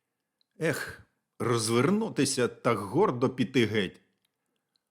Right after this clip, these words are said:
Але інших замовників не було.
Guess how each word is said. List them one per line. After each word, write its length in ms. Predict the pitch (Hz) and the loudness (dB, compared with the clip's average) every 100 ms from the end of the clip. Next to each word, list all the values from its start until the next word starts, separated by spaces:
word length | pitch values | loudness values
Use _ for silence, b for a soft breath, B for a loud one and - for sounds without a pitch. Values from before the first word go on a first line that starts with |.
| _ _ - | _ _ -6
Але 200 | 113 110 | 0 0
інших 640 | 110 - 127 110 101 110 98 | 0 -2 0 0 0 -2 -4
замовників 800 | 92 107 127 170 165 151 143 123 | -2 0 0 -2 -4 -4 -4 -4
не 300 | 95 104 147 | -4 -4 -4
було. 800 | 165 123 143 120 92 90 90 85 | -4 -4 -4 -4 -6 -6 -10 -14